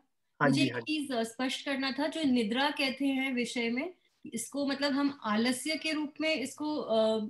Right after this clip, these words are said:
Speaker 2: अ, project कर रहे हैं इस चीज में, मतलब निद्रा का क्या,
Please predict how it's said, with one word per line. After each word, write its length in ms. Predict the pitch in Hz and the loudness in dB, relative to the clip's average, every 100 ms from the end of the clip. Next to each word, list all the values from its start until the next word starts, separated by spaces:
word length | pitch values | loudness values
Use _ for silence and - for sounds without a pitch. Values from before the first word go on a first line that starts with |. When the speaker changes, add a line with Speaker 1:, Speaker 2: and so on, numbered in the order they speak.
| - - 214 | -8 -12 -8
Speaker 2:
अ, 80 | |
project 460 | 208 240 208 254 254 | -4 -2 0 -2 -4
कर 160 | 277 254 | -6 -4
रहे 160 | 262 | -2
हैं 80 | 269 | -2
इस 120 | 254 | -4
चीज 280 | - 262 247 | -2 -2 -2
में, 240 | 302 415 - | -2 -4 -6
मतलब 360 | 240 233 233 226 | -6 -4 -2 0
निद्रा 480 | 233 208 254 269 277 | 2 2 0 -2 -4
का 80 | 269 | -6
क्या, 440 | 254 247 240 240 | -4 -2 0 -2